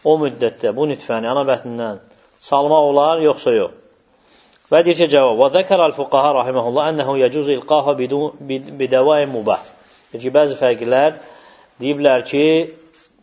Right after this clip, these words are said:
onu ləğv eləmək olar mübah olan dərmanlarla. Nə üçün səbəbini deyiblər?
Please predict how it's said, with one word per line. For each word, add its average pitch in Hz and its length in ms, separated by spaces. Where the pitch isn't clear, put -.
onu 147 260
ləğv 151 360
eləmək 135 300
olar 143 460
mübah 143 400
olan 151 220
dərmanlarla. 113 680
Nə 160 200
üçün 156 180
səbəbini 131 520
deyiblər? 131 260